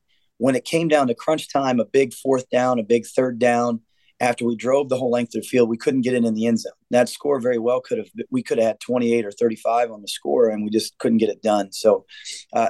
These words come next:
as far as us matching up with them, I think, I think that's a better matchup for us uh, I know as, as good as our defense is, but I think that's a better matchup. I think it's gonna be our coming out party. You're gonna see,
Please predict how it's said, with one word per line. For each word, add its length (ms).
as 120
far 220
as 160
us 300
matching 360
up 120
with 140
them, 400
I 100
think, 300
I 100
think 180
that's 220
a 80
better 300
matchup 480
for 160
us 300
uh, 280
I 80
know 180
as, 200
as 120
good 140
as 100
our 120
defense 480
is, 240
but 140
I 100
think 180
that's 200
a 40
better 220
matchup. 440
I 120
think 160
it's 100
gonna 160
be 100
our 80
coming 300
out 220
party. 280
You're 180
gonna 160
see, 380